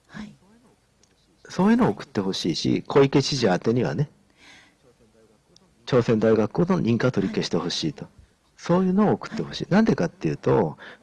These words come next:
Speaker 2: これは、例えば大阪に住んでる人も東京に住んでる、あ、東京や兵庫に住んでない人も、
Speaker 1: はい。
Speaker 2: これは地方自治の問題じゃなくて、
Speaker 1: はい。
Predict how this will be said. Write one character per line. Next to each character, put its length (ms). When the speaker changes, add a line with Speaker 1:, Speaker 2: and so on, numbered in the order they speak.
Speaker 2:
こ 100
れ 100
は、 300
例 200
え 20
ば 200
大 100
阪 280
に 100
住 140
ん 40
で 80
る 80
人 180
も 100
東 180
京 100
に 100
住 160
ん 60
で 80
る、 100
あ、 140
東 200
京 120
や 80
兵 160
庫 80
に 120
住 140
ん 40
で 80
な 140
い 60
人 200
も、 120
Speaker 1:
は 80
い。 40
Speaker 2:
こ 140
れ 80
は 180
地 180
方 180
自 160
治 120
の 140
問 200
題 160
じ 80
ゃ 60
な 140
く 100
て、 320
Speaker 1:
は 60
い。 120